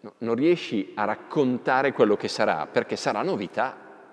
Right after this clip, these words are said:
Se fosse semplicemente un, un riproporre quello che conosciamo, sarebbe un tornare indietro, e invece è un andare avanti.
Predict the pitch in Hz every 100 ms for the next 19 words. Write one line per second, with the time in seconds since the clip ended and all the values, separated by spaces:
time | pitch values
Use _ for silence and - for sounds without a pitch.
0 | - - - _ - _ _ _ _ _
1 | _ _ _ - 131 220 214 165 160 139
2 | 151 147 139 170 185 180 - 123 113 104
3 | 95 90 73 - 107 - 107 104 95 87
4 | 110 170 - 151 - 175 196 165 - 131
5 | 123 95 107 101 - 107 78 80 90 -
6 | 139 123 101 - - - - 151 160 190
7 | 170 123 123 120 98 80 73 - 92 85
8 | - 143 226 262 147 90 78 76 113 82
9 | 73 - 71